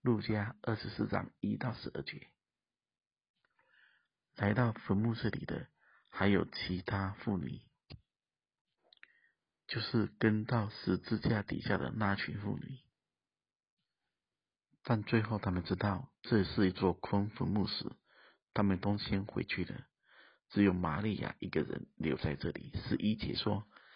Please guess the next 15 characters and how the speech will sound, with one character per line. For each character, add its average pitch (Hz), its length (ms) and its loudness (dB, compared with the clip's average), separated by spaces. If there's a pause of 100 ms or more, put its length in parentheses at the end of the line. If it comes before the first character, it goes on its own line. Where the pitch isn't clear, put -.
(320)
玛 87 180 2
利 110 160 2
亚 92 320 -4
却 - 240 -2
站 101 420 0
在 - 280 0 (400)
坟 - 240 -2
墓 104 280 0
外 101 200 0
面 107 340 -2
哭， - 340 -2 (640)
哭 110 160 4
的 98 100 0
时 95 200 -2
候 101 260 -4